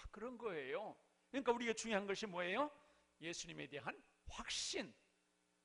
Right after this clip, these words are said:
여러분들이 예수님에 대해서 어떤 확신이 있습니까? 이런 확신을 가져야 돼요. 그래, 예수님은 하나님이시오. 온 우주 만물을 만드시고 다스리시는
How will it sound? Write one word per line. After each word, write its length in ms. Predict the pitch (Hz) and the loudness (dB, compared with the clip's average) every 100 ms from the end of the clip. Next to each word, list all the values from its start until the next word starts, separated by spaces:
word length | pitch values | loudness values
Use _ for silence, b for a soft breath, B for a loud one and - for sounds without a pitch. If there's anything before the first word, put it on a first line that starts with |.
| _ | _
여러분들이 420 | 240 240 226 220 190 | 2 4 2 0 2
예수님에 400 | 208 214 214 196 | 2 2 -2 2
대해서 540 | 185 175 - 165 127 - - _ _ | 2 2 2 2 0 -6 -20 _ _
어떤 320 | 165 - 202 | -10 -4 -4
확신이 360 | 175 202 196 175 | -4 -6 -8 -8
있습니까? 680 | 156 - 160 151 139 196 - - _ _ _ _ _ _ _ | -8 -10 -8 -8 -4 -4 -6 -18 _ _ _ _ _ _ _
이런 240 | - 214 254 | 0 2 2
확신을 360 | 214 - 208 | 0 -4 -6
가져야 380 | 160 147 165 160 | -6 -4 0 0
돼요. 140 | - - 147 _ _ - | -2 -10 -18 _ _ -4
그래, 420 | 196 208 202 147 - - _ _ - | 2 4 4 0 -8 -20 _ _ -6
예수님은 640 | 202 233 240 233 262 240 - - - | 0 0 0 0 0 0 -4 -20 -20
하나님이시오. 640 | - 285 320 294 277 - - _ _ _ _ _ _ - | -10 -6 -4 -2 -2 -4 -8 _ _ _ _ _ _ 0
온 260 | 208 269 | 6 6
우주 260 | 277 311 294 | 4 0 2
만물을 440 | 285 269 247 254 | 4 4 4 0
만드시고 500 | 240 208 196 208 185 190 | 2 2 2 -2 -2 -4
다스리시는 680 | - 170 180 170 226 247 | -2 -4 -4 -6 0 2